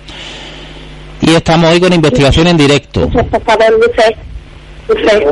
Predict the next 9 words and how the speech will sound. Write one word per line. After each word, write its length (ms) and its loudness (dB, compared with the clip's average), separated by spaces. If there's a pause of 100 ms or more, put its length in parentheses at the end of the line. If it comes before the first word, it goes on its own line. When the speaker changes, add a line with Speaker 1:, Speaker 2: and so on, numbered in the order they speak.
(580)
Speaker 2:
<laughs> 580 -2 (640)
Que 80 -2
está 200 0
muy 140 0
oscuro 340 0
al 120 4
entrar. 340 -2 (2250)
Luces, 340 2
luces, 300 2